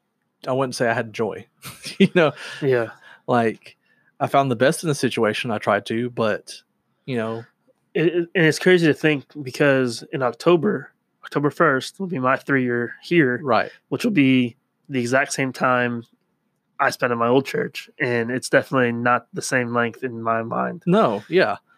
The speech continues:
Speaker 1: Like, it's, yeah, it's crazy to think about. But we should become an example for believers. You know, Ti-,
Speaker 2: Mm-hmm.
Speaker 1: the Thessalonica church, they were becoming an example for believers. Paul was like, "You guys need to be like them."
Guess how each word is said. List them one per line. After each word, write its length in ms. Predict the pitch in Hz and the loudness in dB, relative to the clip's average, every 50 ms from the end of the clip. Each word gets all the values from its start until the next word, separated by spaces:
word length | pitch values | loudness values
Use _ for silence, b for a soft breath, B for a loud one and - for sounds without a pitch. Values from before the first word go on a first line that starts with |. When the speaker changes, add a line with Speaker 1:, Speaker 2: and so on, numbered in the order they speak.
| _ _ _ _ _ _ | _ _ _ _ _ _
Speaker 1:
Like, 560 | 151 135 127 123 120 113 - - - - _ _ _ _ _ _ _ _ _ _ _ _ _ _ _ | 0 0 0 0 -2 -4 -6 -12 -20 -20 _ _ _ _ _ _ _ _ _ _ _ _ _ _ _
it's, 140 | 156 139 - - _ | -10 -10 -10 -10 _
yeah, 280 | 156 143 127 113 104 - _ _ | -2 0 0 0 0 -2 _ _
it's 180 | - 143 131 - | -6 -6 -4 -2
crazy 280 | - 147 143 135 135 127 | 0 0 0 0 0 -2
to 60 | 117 | -2
think 180 | - 120 110 107 | -2 -2 -4 -2
about. 360 | 104 107 107 104 - - - - _ _ _ _ b b b b b b b b b b _ - 151 143 | -4 -4 -4 -6 -8 -12 -20 -20 _ _ _ _ b b b b b b b b b b _ -10 -6 0
But 460 | - 156 147 139 - - - - - - _ - - - | 2 2 2 2 0 -4 -10 -16 -16 -18 _ -20 -12 -10
we 280 | 165 135 127 151 170 165 | -8 0 4 6 6 6
should 140 | - 170 | 6 4
become 300 | 156 151 - - 165 156 | 2 2 2 2 2 2
an 60 | 151 147 | 2 2
example 480 | 135 123 120 131 135 135 - - 123 - | 0 0 -2 -2 -2 -2 -2 -4 -6 -6
for 140 | - 127 | -6 -8
believers. 640 | 107 117 110 117 107 87 87 - - - - - _ _ _ | -6 -6 -6 -6 -8 -10 -12 -16 -16 -16 -16 -18 _ _ _
You 100 | - 131 | -8 -6
know, 140 | 123 120 120 | -4 -4 -4
Ti-, 220 | 117 147 123 - 151 | -4 -4 -2 -2 -2
Speaker 2:
Mm-hmm. 100 | 117 120 | -2 -2
Speaker 1:
the 260 | 139 127 120 113 110 - | -2 -2 -2 -2 -2 -2
Thessalonica 500 | 143 139 - - 143 131 131 127 - 127 | -2 -2 -2 -2 -2 -2 -2 -4 -4 -6
church, 500 | - - 139 131 - - - - - - _ _ - | -2 0 0 0 0 -2 -8 -14 -14 -16 _ _ -8
they 120 | 123 127 | -4 -2
were 120 | 127 123 120 | -2 -2 -2
becoming 380 | 120 127 - - 135 123 120 | -4 -6 -6 -6 -4 -2 -2
an 60 | 117 117 | -2 -4
example 420 | 110 113 123 123 123 - 127 117 | -2 -2 -2 -2 -2 -2 -4 -6
for 120 | - 120 | -8 -8
believers. 640 | 113 110 113 117 110 90 78 - - - - - - _ | -6 -6 -4 -4 -4 -6 -10 -12 -14 -16 -18 -20 -10 _
Paul 140 | - 127 127 | -2 -2 0
was 80 | 123 120 | 0 -2
like, 200 | 117 113 - - | -4 -6 -6 -10
"You 80 | 135 135 | -6 -2
guys 220 | 151 139 139 - 139 | 0 0 0 0 -4
need 60 | 127 | -6
to 60 | 123 | -4
be 100 | 131 139 | -2 -2
like 180 | 127 123 113 - | -2 -2 -2 -2
them." 320 | 143 156 165 120 82 - | -2 -2 -2 -2 -6 -10